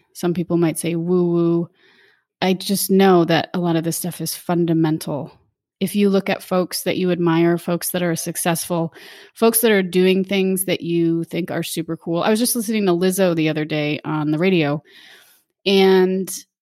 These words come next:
thinking about, like, how fucking cool is it that she just was like, "I'm gonna also play my flute." And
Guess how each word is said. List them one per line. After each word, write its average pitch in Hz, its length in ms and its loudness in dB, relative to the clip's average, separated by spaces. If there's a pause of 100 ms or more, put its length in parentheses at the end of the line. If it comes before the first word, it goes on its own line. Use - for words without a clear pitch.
(160)
thinking 247 280 -2
about, 220 220 -2
like, 190 360 -6
how 453 540 -2 (520)
fucking 277 380 -4
cool 247 360 0
is 180 140 -2
it 170 160 -2
that - 120 -6
she 254 420 0
just 233 260 -2
was 226 140 -4
like, 208 320 -4 (160)
"I'm 294 160 4
gonna 370 240 4
also 240 360 2
play 233 240 0
my 214 180 2
flute." - 600 -6 (640)
And 240 340 2